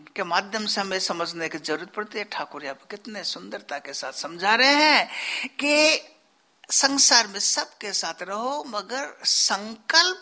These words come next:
किसी के साथ मत जोड़ो, संकल्प नहीं। एक जुआरी खेल खेलता संकल्प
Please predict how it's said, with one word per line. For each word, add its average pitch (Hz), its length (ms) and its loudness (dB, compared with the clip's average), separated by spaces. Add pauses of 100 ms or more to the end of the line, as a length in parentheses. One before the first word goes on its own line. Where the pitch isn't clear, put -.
किसी - 260 4
के 180 180 -6
साथ - 520 2 (240)
मत 247 300 -12 (180)
जोड़ो, 135 520 -16
संकल्प - 640 -8
नहीं। - 340 -16 (1700)
एक 254 180 2
जुआरी 285 600 4 (120)
खेल 302 240 -2
खेलता 196 380 -10
संकल्प 220 720 -4